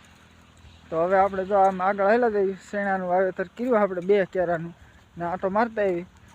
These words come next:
કેમ કે પોપટા તો આવી ગયા પણ દાણા સીડ્યા છે કે નહીં એમ જોતા આવી. તો અત્યારે જો આપણે શેણાનો કેરો રહ્યો ને આપણે આવતા રહ્યા છીએ. તો જો આ શેણામાં તો જો પાણી ભર્યું છે,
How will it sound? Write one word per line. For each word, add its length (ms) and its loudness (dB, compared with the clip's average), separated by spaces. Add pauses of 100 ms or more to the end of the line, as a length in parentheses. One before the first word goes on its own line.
(140)
કેમ 160 -8
કે 80 -8
પોપટા 440 0
તો 100 -2
આવી 260 2
ગયા 180 -2
પણ 220 -10
દાણા 300 0
સીડ્યા 280 4
છે 100 0
કે 60 -6
નહીં 220 -2 (160)
એમ 200 -10
જોતા 280 2
આવી. 260 -4 (800)
તો 40 -18 (120)
અત્યારે 380 -2
જો 80 2
આપણે 240 -2 (720)
શેણાનો 440 -6
કેરો 260 0
રહ્યો 160 -2
ને 120 -6
આપણે 240 -2
આવતા 300 0
રહ્યા 240 -2
છીએ. 180 -16 (460)
તો 180 -10
જો 100 2
આ 160 4 (300)
શેણામાં 400 2
તો 180 2
જો 100 8 (1080)
પાણી 320 4
ભર્યું 300 8
છે, 80 2